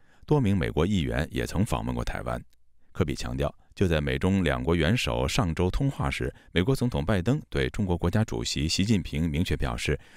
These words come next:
美国的一个中国政策没有改变，美国不支持台湾独立，并反对改变台海和平现状的单边行动。他还说，中国政府没有必要把一次遵循美国对台政策的访问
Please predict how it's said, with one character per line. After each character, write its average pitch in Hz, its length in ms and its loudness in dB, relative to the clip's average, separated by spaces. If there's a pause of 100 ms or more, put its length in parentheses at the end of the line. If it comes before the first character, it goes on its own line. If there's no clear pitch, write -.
(100)
美 73 180 2
国 85 140 2
的 101 120 2
一 85 140 -2
个 120 100 2
中 127 160 0
国 123 160 0
政 101 220 0
策 - 260 -2
没 80 200 2
有 85 100 2
改 57 220 -6
变， 73 200 0 (280)
美 80 180 2
国 73 180 0
不 - 200 2
支 107 180 0
持 80 140 -4
台 - 180 -4
湾 65 140 -2
独 64 160 -2
立， 73 160 0 (240)
并 113 180 2
反 67 320 -4
对 131 200 2
改 50 200 -6
变 80 180 0
台 82 240 0
海 57 220 -2
和 - 220 0
平 - 200 -2
现 82 200 0
状 73 180 -4
的 62 120 -4
单 123 220 0
边 135 160 2
行 117 240 -6
动。 - 160 -6 (300)
他 - 160 -4
还 67 80 0
说， 69 260 0 (160)
中 101 140 4
国 92 100 4
政 85 200 0
府 - 120 -6
没 73 200 2
有 131 120 2
必 82 140 0
要 71 220 2
把 67 180 0
一 73 100 0
次 76 300 0
遵 110 240 4
循 87 160 0
美 65 220 -2
国 76 180 0
对 107 160 2
台 82 160 0
政 113 180 2
策 - 140 -2
的 78 80 2
访 65 240 -4
问 85 160 2